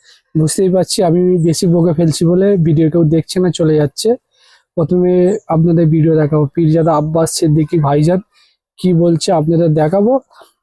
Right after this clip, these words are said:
তারপর আলোচনা করবো। আর অবশ্যই চ্যানেলটি সাবস্ক্রাইব করবে, আর যারা Facebook থেকে দেখবে অবশ্যই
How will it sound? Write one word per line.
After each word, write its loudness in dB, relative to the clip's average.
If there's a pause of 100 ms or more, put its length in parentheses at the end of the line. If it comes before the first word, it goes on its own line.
(300)
তারপর 0
আলোচনা 0
করবো। 0
আর 2
অবশ্যই 0 (540)
চ্যানেলটি 0
সাবস্ক্রাইব -2
করবে, 0
আর 2
যারা 0 (100)
Facebook 0
থেকে 0
দেখবে 2
অবশ্যই 0